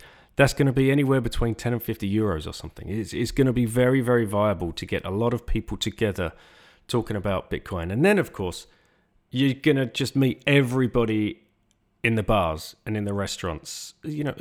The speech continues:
any of the so-called big names, you will run into them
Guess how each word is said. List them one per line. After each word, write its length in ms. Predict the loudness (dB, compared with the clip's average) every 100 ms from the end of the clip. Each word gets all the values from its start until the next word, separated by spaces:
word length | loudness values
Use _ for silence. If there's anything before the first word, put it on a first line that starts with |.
| -10
any 360 | 0 2 4 6
of 220 | 4 2
the 180 | 0 0
so-called 640 | 0 -2 -2 -2 -4 -2
big 180 | -4 -2
names, 420 | -2 -2 -4 -8 -2
you 180 | 0
will 140 | 2 0
run 220 | -2 -4
into 260 | -4 -6 -8
them 200 | -8